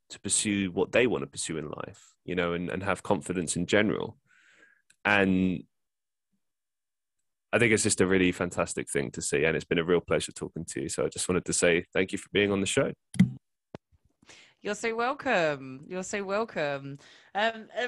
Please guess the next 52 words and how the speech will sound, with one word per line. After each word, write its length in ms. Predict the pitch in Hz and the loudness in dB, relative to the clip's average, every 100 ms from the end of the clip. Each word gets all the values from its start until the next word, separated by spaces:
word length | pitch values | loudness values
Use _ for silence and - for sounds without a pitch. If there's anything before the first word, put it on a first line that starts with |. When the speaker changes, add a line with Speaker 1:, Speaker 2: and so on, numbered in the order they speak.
| 196 | -6
Speaker 2:
we 140 | 226 285 | -8 -4
can 140 | 294 | -4
do 100 | 277 | -2
it 140 | 302 | 0
again 340 | 262 262 302 339 | 2 4 2 2
sometime 600 | 294 254 - 226 202 190 | 0 0 0 2 4 2
if 100 | 190 | -2
you 100 | 202 | -2
like. 320 | 214 277 - 254 | -2 -2 -6 -8
Maybe 280 | 240 240 | -6 -4
a 40 | 240 | -4
bit 160 | 240 | -4
further 220 | 240 220 220 | -2 -4 -2
down 220 | 226 233 | 0 0
in 60 | |
the 80 | 226 | 0
year 280 | 226 240 240 | 4 4 4
we 100 | 220 | 0
can 120 | 220 | -6
have 120 | 208 190 | -8 -8
a 40 | |
catch 400 | - 233 - - | -8 -6 -6 -2
up. 260 | 175 156 - | -2 -2 -6
But 180 | 160 | -8
thanks 240 | 214 208 214 | -6 -8 -8
so 160 | 220 | -8
much 200 | 214 170 | -8 -10
for 80 | - | -10
having 240 | 202 190 190 | -12 -12 -12
me 100 | 190 | -10
on. 160 | 185 | -10
It's 140 | 139 - | -12 -14
been 160 | 175 | -10
awesome. 520 | 175 185 - 139 131 | -10 -10 -8 -8 -2
I 80 | 147 | -2
enjoy 300 | 151 160 170 | -2 -6 -10
talking 420 | 170 180 175 170 | -10 -12 -12 -14
with 180 | 143 143 | -16 -16
you. 260 | 135 123 151 _ _ _ - - _ _ _ _ _ _ _ _ _ _ _ _ - | -16 -16 -18 _ _ _ -10 -10 _ _ _ _ _ _ _ _ _ _ _ _ -2
Speaker 1:
An 100 | 98 | 2
absolute 420 | 104 - 104 90 | 2 4 4 4
pleasure. 400 | - 87 85 82 - - - _ | 4 2 2 0 -2 -12 -20 _
And 500 | 110 107 104 101 101 - - _ _ _ _ _ _ _ _ - | 4 6 6 2 2 0 -2 _ _ _ _ _ _ _ _ 0
as 180 | 110 110 | 2 6
always, 540 | 120 107 113 - - - | 8 8 6 4 0 -4
to 140 | 101 | -6
my 280 | 95 95 92 | -2 0 2
listeners 400 | 92 - 98 90 | 0 -2 -4 -8
of 100 | 87 | -10
the 60 | - | -8
Christian 360 | 90 - 85 | -6 -6 -4
Read 180 | 85 | -4